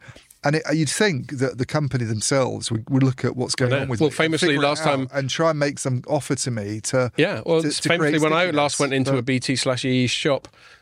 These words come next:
Speaker 2: the sales system was very helpful and talked me into un-, not going with E E for my broadband anymore and going back to B T 'cause I get a better deal.
Speaker 1: Right.
Speaker 2: So it,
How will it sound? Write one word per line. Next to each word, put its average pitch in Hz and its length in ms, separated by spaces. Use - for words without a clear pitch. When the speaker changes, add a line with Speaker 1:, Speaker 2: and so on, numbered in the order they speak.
Speaker 2:
the 135 440
sales 147 300
system 143 260
was 127 120
very 156 180
helpful 110 320
and 131 100
talked - 220
me 139 260
into 131 560
un-, 156 260
not 156 380
going 120 260
with 113 140
E 117 260
E 110 40
for - 140
my 117 140
broadband 117 400
anymore 104 280
and 120 80
going 123 140
back 131 120
to - 60
B 117 140
T 170 200
'cause 127 120
I 104 40
get 123 160
a 117 40
better 113 200
deal. 131 340
Speaker 1:
Right. 131 280
Speaker 2:
So 147 200
it, 165 160